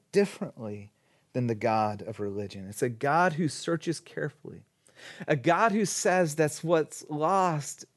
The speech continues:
isn't a waste or a failure or a mistake, but what's lost is worthy to be searched for, is valuable and longed for and desired.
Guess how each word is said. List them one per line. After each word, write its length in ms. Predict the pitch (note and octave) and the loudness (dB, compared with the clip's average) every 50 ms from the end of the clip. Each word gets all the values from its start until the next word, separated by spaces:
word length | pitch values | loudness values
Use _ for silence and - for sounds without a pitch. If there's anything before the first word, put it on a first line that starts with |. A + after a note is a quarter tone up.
| _ _ - | _ _ 2
isn't 280 | D#3+ F3 F3+ G3+ F#3+ | 2 2 4 2 2
a 80 | F#3 E3 | 2 2
waste 800 | D3 D3+ D3+ E3+ E3+ C#3+ - - - - - - - - - - _ _ _ _ _ | 2 2 4 4 4 2 0 -4 -8 -14 -18 -16 -18 -18 -18 -20 _ _ _ _ _
or 160 | - D#3 D3 | 4 6 6
a 80 | C3+ C3+ | 6 4
failure 800 | - - - - F3 E3 D#3 E3 E3+ E3 C#3 A#2+ - - - - _ _ _ _ _ _ _ _ _ _ _ _ _ _ - - | 0 -6 -6 -2 0 0 0 0 -2 -4 -6 -10 -12 -16 -20 -20 _ _ _ _ _ _ _ _ _ _ _ _ _ _ -20 -8
or 180 | - C3 C3 | -4 -2 0
a 40 | B2+ | 0
mistake, 800 | B2+ B2+ B2 - - - - E2 D#2 C2+ - - - _ _ _ _ _ _ _ _ _ _ _ _ _ _ _ _ _ _ _ _ _ _ _ _ _ _ _ _ - | -2 -2 -6 -8 -10 -8 -6 -6 -6 -6 -8 -14 -20 _ _ _ _ _ _ _ _ _ _ _ _ _ _ _ _ _ _ _ _ _ _ _ _ _ _ _ _ 2
but 160 | D#3 D3 A#2 | 2 4 6
what's 240 | C#3 C#3+ C3 - D3 | 4 4 2 0 -2
lost 480 | D3+ D#3 D#3 E3 F3+ E3 - - - | 0 2 2 2 0 -2 -4 -4 -4
is 160 | C#3+ C3 A#2+ B2+ | -4 -4 -4 -4
worthy 920 | B2+ A#2+ B2 B2+ C3+ D3 D3+ D#3 D3+ C#3 C#3 C#3 C3 B2+ B2 A#2 A2 G#2 - _ | -4 -4 -2 0 2 2 2 2 0 -2 -4 -6 -6 -6 -8 -10 -12 -14 -18 _
to 100 | - - | -16 -14
be 160 | A2+ G#2+ A2+ G#2 | -10 -10 -10 -10
searched 480 | - - - - B2 A#2 A2 - - | -10 -6 -2 0 0 0 0 -4 -10
for, 440 | - _ - G2+ G2 G2+ G2 G2 F#2+ - | -16 _ -10 -10 -10 -10 -10 -14 -16 -14
is 180 | - A2+ G#2 G#2 | -12 -12 -12 -12
valuable 960 | G2+ G2 G2+ A2+ A2+ C3 C#3 C3 A#2+ A#2 A2+ F#2 - F#2 F2+ E2 E2+ F2+ _ _ | -12 -12 -10 -10 -8 -6 -6 -4 -6 -6 -8 -10 -14 -16 -20 -20 -20 -20 _ _
and 200 | - G#2+ G2+ G#2 | -18 -16 -14 -12
longed 400 | A2+ A2+ A2 A#2+ B2 B2 B2 A2+ | -8 -4 -2 -2 -2 -2 -4 -6
for 420 | - - - G2+ G#2 - - - - _ _ - | -8 -12 -12 -12 -12 -12 -14 -18 -20 _ _ -20
and 140 | G2+ G2 F#2+ | -18 -16 -14
desired. 580 | G2 F#2 - - - - D#3 D#3 D#3 D3 D3 | -14 -12 -12 -14 -14 -16 -18 -20 -20 -20 -20